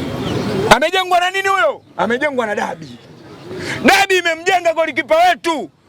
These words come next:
Golikipa, mtoto wa golikipa wa Yanga. Mnamkumbuka yule mtoto? Manyika Peter, Jayala, kadogo. Makipa wote siku ya alama bwana, tunaambiwa bwana, Batez kala hela. <laughs> Dida naye kachukua mpunga, Kaseja ndo afai yuko Yanga.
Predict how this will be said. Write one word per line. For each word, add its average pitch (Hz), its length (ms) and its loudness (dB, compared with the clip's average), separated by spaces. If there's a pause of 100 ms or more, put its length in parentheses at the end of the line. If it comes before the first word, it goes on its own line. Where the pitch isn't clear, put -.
(120)
Golikipa, 311 680 2 (640)
mtoto 285 460 0
wa 311 100 4
golikipa 311 400 -2
wa 302 120 2
Yanga. 294 380 -2 (920)
Mnamkumbuka 285 460 0
yule 311 120 6
mtoto? 285 380 -2 (640)
Manyika 294 460 2
Peter, 233 340 0 (580)
Jayala, 294 540 2 (500)
kadogo. 311 400 2 (1040)
Makipa 214 380 0
wote 262 220 2
siku - 160 -6
ya 240 120 4
alama 220 240 -2
bwana, 240 220 0
tunaambiwa 220 420 -6
bwana, 208 300 -4
Batez 190 380 -4
kala 165 180 0
hela. 196 340 -2 (220)
<laughs> 180 300 -2
Dida 196 260 0
naye 208 140 -4
kachukua 180 300 -2
mpunga, 202 420 -2
Kaseja 196 400 -2
ndo 170 160 -4
afai 165 280 -4
yuko 170 240 -4
Yanga. 151 200 -2